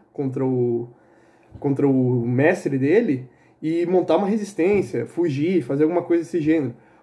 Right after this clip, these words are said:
O Estado não, a tendência dele é a inflação e a globalização, né? O globalismo, melhor dizendo. E essa tendência é que tu não tenha pra onde fugir. Essa é uma tendência do Estado, a centralização e a expansão, né?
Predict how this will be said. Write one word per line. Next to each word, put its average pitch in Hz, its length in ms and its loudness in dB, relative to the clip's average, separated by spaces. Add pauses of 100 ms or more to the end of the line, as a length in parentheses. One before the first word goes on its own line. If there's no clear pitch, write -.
O - 60 -6
Estado 175 400 2
não, 202 240 0
a 139 60 0
tendência 160 680 2
dele 156 320 2
é 143 40 0
a 143 40 -4
inflação 160 560 -2
e 190 60 0
a - 20 2
globalização, 180 800 0
né? 120 260 -4
O 123 220 0
globalismo, 147 680 0
melhor 120 300 0
dizendo. 127 320 -4 (760)
E 185 500 2 (360)
essa 214 220 2
tendência 214 460 4
é - 20 0
que - 60 -10
tu 208 80 -2
não 233 140 0
tenha 233 300 0
pra 170 140 -2
onde 131 140 -2
fugir. 127 340 -4
Essa 180 200 0
é 202 40 -4
uma 220 100 -2
tendência 214 560 2
do 240 60 -4
Estado, 196 300 -4
a - 40 -4
centralização 147 760 -4
e 220 40 4
a 226 40 4
expansão, 208 680 -2 (760)
né? 127 280 -4